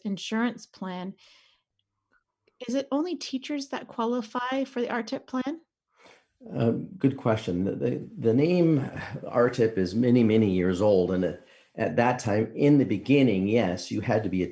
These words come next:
Speaker 2: teacher. Well, since then, we've now expanded to anyone in the province who works in education. So that's a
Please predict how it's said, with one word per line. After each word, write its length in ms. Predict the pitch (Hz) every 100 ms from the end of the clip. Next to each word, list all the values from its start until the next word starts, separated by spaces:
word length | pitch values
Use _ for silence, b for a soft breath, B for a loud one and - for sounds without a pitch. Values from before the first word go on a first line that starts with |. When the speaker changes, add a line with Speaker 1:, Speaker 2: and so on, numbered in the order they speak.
| 120
Speaker 2:
teacher. 300 | 113 - 78
Well, 160 | 101
since 320 | 107 170 165 -
then, 220 | 117 101
we've 340 | 104 101 95 _ _ _ _ _ -
now 340 | 107 110 110
expanded 640 | 101 - - 104 104 101 -
to 180 | 98 - 147
anyone 500 | 147 151 131 127 135 - -
in 140 | 107
the 140 | 101 -
province 500 | 120 104 104 101 -
who 120 | - 104
works 360 | 104 110 -
in 80 | 110
education. 580 | 98 98 98 98 90 -
So 340 | - 107 101 - _ _ _ _ -
that's 180 | 160 165
a 120 | 127